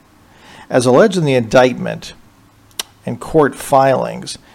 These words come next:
from at least January two thousand seventeen to September two thousand twenty, so about a little over three years, the defendants advertised a birth tourism scheme on two Turkish language Facebook pages.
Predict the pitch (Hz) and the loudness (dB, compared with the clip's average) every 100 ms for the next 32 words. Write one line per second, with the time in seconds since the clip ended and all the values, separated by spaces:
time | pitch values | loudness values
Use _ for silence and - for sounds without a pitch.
0 | _ _ _ _ _ - 147 135 180 - | _ _ _ _ _ -4 2 2 2 -2
1 | 151 151 156 131 127 180 165 147 135 117 | -4 -2 0 -2 -4 -6 -2 -2 -2 -2
2 | 143 127 120 - 127 120 120 - - 139 | 0 0 -2 -6 -8 -8 -10 -8 -6 -4
3 | 123 117 135 135 127 110 98 - 135 107 | -4 -6 -6 -2 -2 -4 -10 -4 -2 -2
4 | 104 - 107 104 110 107 - - 123 123 | -6 -6 -4 -2 -2 -4 -6 -8 -4 -2
5 | 120 113 - 127 123 117 120 131 104 95 | -2 -6 -10 -10 -6 -4 0 0 -2 -6
6 | 120 107 143 151 160 135 131 123 120 120 | -6 -2 0 0 2 2 2 0 0 0
7 | 113 135 147 139 - 156 135 117 110 - | -2 2 0 0 -2 2 2 0 -4 -4
8 | 156 151 127 110 113 101 165 175 - 151 | -2 -2 -4 -6 -8 -6 -6 -4 -4 -2
9 | 147 120 131 131 127 - 139 139 - 127 | -2 -2 -2 -2 -4 -2 -2 -2 -4 -4
10 | - 127 143 123 120 - | 0 0 0 -4 -8 -10